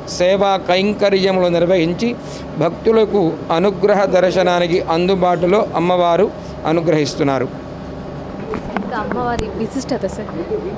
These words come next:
Speaker 1: శ్రీ గంగమ్మ దేవత సుమారుగా సహస్రాబ్ద కాలముగా ఉన్నట్లుగా మనకి చరిత్ర ఆధారంగా చెప్పబడుతుంది.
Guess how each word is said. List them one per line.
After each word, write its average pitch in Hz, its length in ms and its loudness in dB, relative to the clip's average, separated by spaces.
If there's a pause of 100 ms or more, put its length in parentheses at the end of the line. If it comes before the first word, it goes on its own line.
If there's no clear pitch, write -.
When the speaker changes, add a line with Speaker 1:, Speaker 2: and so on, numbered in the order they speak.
(680)
Speaker 1:
శ్రీ 214 320 4 (220)
గంగమ్మ 214 560 4 (300)
దేవత 190 640 4 (720)
సుమారుగా 196 680 2 (320)
సహస్రాబ్ద 190 880 0
కాలముగా 185 800 2 (100)
ఉన్నట్లుగా 175 480 2
మనకి 165 460 2 (840)
చరిత్ర 180 320 2
ఆధారంగా 170 520 2
చెప్పబడుతుంది. 170 760 2